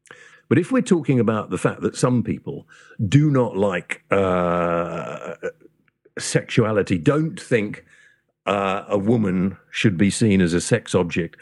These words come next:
or a man, for that matter, and, and, and if that is the case, if society says, "Well, we don't want people to be sexy anymore,"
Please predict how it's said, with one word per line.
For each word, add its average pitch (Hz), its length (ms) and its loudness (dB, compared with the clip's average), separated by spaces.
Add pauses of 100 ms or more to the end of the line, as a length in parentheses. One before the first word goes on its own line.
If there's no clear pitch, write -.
(260)
or 277 240 2
a 320 60 -2
man, 233 580 0
for - 140 -4
that 101 180 2
matter, 95 320 0
and, 185 180 2
and, 196 340 0
and - 180 0
if 262 140 -2
that 196 140 2
is 127 220 2
the 87 80 0
case, - 300 -2
if 135 120 2
society 95 560 0
says, 82 280 -2
"Well, 101 100 2
we 104 100 2
don't 127 220 0
want 113 260 0
people 98 280 0
to - 80 -12
be 82 100 -4
sexy 87 460 -2
anymore," 80 420 2